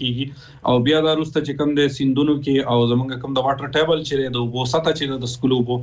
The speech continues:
نو په دغه کې یو ډېر، آم، اهم کردار وي د دغې. نو هغه واوره هم چې موږ ته میلاو نه شوه، نو د هغې به هم چې دی وروسته په موږ باندې اوس اثر کېږي.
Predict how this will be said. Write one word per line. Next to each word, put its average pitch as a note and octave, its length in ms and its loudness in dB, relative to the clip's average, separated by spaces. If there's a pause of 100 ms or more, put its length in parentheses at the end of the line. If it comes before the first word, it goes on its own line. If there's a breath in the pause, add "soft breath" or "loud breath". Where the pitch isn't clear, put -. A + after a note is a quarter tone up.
(360 loud breath)
نو C3 120 4
په D3 80 2
دغه F3+ 220 2
کې D#3 60 -4
یو D3+ 180 4
ډېر، D#3 240 2 (220)
آم، B2 680 0
اهم D3 240 2
کردار C#3+ 380 2
وي B2+ 200 -2
د B2 200 2
دغې. A#2+ 180 -4 (460 soft breath)
نو D#3+ 80 2
هغه F#3 240 2
واوره F3+ 380 2
هم F3+ 140 -2
چې E3+ 140 -2
موږ D#3 240 -2
ته D3 60 -2
میلاو C3+ 360 2
نه C3 100 -2
شوه، B2+ 180 -2
نو A#2+ 100 4
د B2+ 120 2
هغې D3 180 2
به D#3 60 4
هم C#3+ 240 2
چې B2+ 100 0
دی C3+ 160 4 (280)
وروسته C3+ 280 0
په B2 140 -4
موږ C#3 160 4
باندې C3 160 2
اوس C3+ 200 -2
اثر C#3 240 0
کېږي. C3+ 360 0